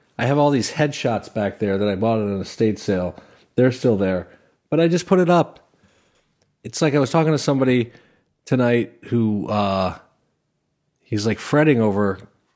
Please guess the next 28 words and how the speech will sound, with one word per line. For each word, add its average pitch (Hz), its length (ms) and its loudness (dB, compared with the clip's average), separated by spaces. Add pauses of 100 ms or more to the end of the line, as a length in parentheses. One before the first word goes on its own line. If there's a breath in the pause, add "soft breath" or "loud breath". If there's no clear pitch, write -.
what 107 380 0
open 131 280 0
mic 123 240 0
he 117 100 0
should 104 220 -4
do 95 300 2
and 90 120 -4
when's 113 240 -2
the 113 80 0
right 107 220 -2
time. 110 420 -4 (100)
Just - 260 -2
do 220 180 8
it. - 200 2 (280)
Do 170 120 4
it 139 60 0
now. 147 440 0
Nobody 170 360 2
cares. 151 540 0
Nobody 139 220 2
cares 175 300 0
about 147 180 2
my 131 120 0
background 113 520 -2
except 113 260 -4
for 123 120 -6
me. 127 380 -2 (1040)
Nobody, 135 560 2